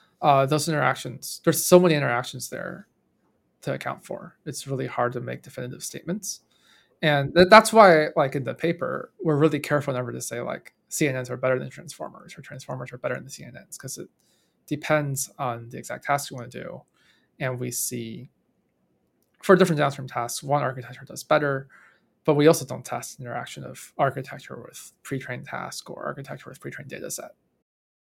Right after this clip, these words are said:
I think the take-home message there is more that we shouldn't necessarily just assume that one architecture is the best just because it's popular, and that we should be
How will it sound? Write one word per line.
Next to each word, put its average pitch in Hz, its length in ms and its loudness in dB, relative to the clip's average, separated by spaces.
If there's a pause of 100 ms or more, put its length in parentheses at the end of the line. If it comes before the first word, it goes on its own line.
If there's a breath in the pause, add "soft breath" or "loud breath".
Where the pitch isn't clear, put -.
(160)
I 196 100 8
think 294 200 2
the 262 80 4
take-home 170 440 2
message 139 460 -4
there 135 340 0
is 147 160 -2
more 120 280 -8
that 135 360 -4 (520)
we 143 180 -6
shouldn't 151 680 -2
necessarily 131 1000 -2 (720)
just 180 240 4
assume 139 520 -2
that 131 360 -2
one 131 320 -2
architecture 127 640 -8
is 120 100 -12
the - 60 -14
best - 380 -8
just - 220 -10
because - 420 -10
it's - 160 -12
popular, 175 580 -8 (1160)
and 151 180 0
that 139 160 2
we 139 100 -2
should 139 240 -4
be 123 500 -6